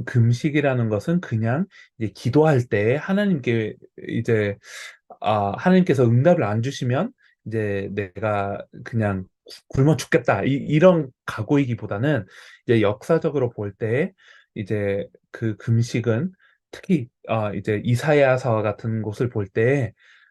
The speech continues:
아, 하나님께 집중을 하겠다는 그런 어떤 선포이며, 정말 하나님 앞에 나-, 나아가기를 원하는, 다른 것에 집중하지 않고 오이-, 오직 하나님의 뜻대로 하겠다는 어떤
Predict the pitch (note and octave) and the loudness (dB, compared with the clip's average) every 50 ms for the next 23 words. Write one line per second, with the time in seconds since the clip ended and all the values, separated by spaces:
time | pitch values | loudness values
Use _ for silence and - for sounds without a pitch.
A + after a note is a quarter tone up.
0 | _ _ G#2+ G#2 G2 F#2+ F#2 F2+ F2+ F#2+ - - - A#3 A#3 C#4 C#4 C#4 C4+ A#3 | _ _ -12 -10 -10 -10 -10 -12 -14 -16 -12 -8 -6 -4 -2 -2 0 0 -2 -2
1 | - C#3+ B2 - - - - - - - F#3+ G3 G3 F#3+ F3+ G3+ G3+ G3 A3+ - | -2 -4 -6 -6 -8 -14 -14 -8 -2 2 4 4 6 4 4 2 0 -2 -2 -2
2 | - C3 A2 G2+ A2 C#3 G3 - - _ _ _ _ _ _ - - A#2 G#2 G2+ | -2 -2 -2 0 0 -2 -2 -4 -8 _ _ _ _ _ _ -6 -4 -2 -2 -2
3 | G2 - A#2+ A#2 A#2+ B2 G3 G3 F#3+ F#3 - F3 C#3+ A#2 G#2 A2 C3+ E3 D3+ A2 | -4 -4 -2 -2 0 2 2 2 2 2 2 2 2 2 2 2 2 2 0 0
4 | G#2 - _ - - _ _ _ - - E3+ E3 F3 F#3 F#3+ G3 G3 G3 G3 G3+ | -4 -8 _ -20 -20 _ _ _ -8 -4 -2 0 2 2 2 0 0 -2 -2 -4
5 | G3+ F3+ G3 A3 G#3 G#3+ G#3 G3+ F#3+ D#3+ C#3 B2+ A#2+ - E3 F3 G#3+ A3 - _ | -6 -6 -6 -6 -4 -4 -2 -2 -2 -2 -2 -4 -4 -4 -2 -2 -2 -4 -8 _
6 | _ _ _ _ - - G#2+ G#2+ A2 A2 A2+ A2 A2 - G#2+ G#2+ G2+ A#2 C#3 F3 | _ _ _ _ -8 -6 -6 -4 -4 -4 -4 -6 -6 -6 -8 -6 -4 0 2 2
7 | F#3 G#3+ F#3+ - - B2+ A#2 G#2+ G2+ G#2 G#2+ A2 G#2 G2+ F#2+ F#2+ - - - E3+ | 2 2 2 2 2 2 2 2 2 0 0 -2 -2 -2 -4 -6 -8 -4 0 0
8 | F#3+ A#3 A#3 A#3 - - F3+ B2+ - A#2+ - - E3 E3+ E3+ D#3+ C#3 C#3 A2+ G#2 | 2 2 2 0 0 0 -2 -4 -4 -8 -6 -2 0 0 0 0 0 0 -2 -2
9 | G2+ G2+ - - E3+ B2+ - - - - - _ _ D3+ D3+ D#3 D#3 F3+ - C#3+ | -4 -6 -4 -2 0 0 -2 -4 -10 -20 -20 _ _ -2 0 0 0 -2 0 2
10 | C#3 D3 F3+ F#3 - G3 E3 - - - F#3+ F#3+ G#3 G3 F#3 E3+ E3+ - _ _ | 4 4 6 4 4 0 -4 -4 -6 -8 -6 -4 -2 -2 -2 -2 -4 -6 _ _
11 | - A3+ - _ - C#4+ B3+ A3+ G#3+ E3+ G#3 A3+ F#3 A3+ - - B2 A#2 A#2+ C#3 | -12 -12 -8 _ -4 -2 0 0 -2 -2 -4 -6 -6 -6 -6 -4 -2 0 0 0
12 | C3+ A#2 F#2+ F#2 _ - - - _ _ A2+ A2+ - - C3+ D#3 F#3+ | 0 -2 -4 -8 _ -20 -20 -20 _ _ -10 -6 -4 -2 -2 0 -2